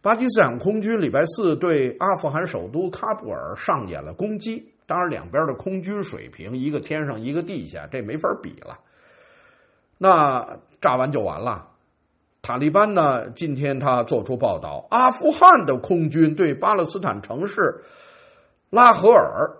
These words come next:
也进行了空袭。我估计这是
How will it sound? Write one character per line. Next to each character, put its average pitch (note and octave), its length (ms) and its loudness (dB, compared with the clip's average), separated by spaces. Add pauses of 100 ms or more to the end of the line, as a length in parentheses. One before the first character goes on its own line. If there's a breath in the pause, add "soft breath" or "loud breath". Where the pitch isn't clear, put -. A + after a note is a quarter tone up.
也 C3 280 -4
进 C#4 320 2
行 C3+ 220 -6
了 A#2+ 100 -2
空 E3+ 300 -2
袭。 A#2 440 -6 (1500)
我 C3+ 120 -4
估 D3 140 0
计 D#3 140 0
这 D3 160 0
是 C3+ 420 -6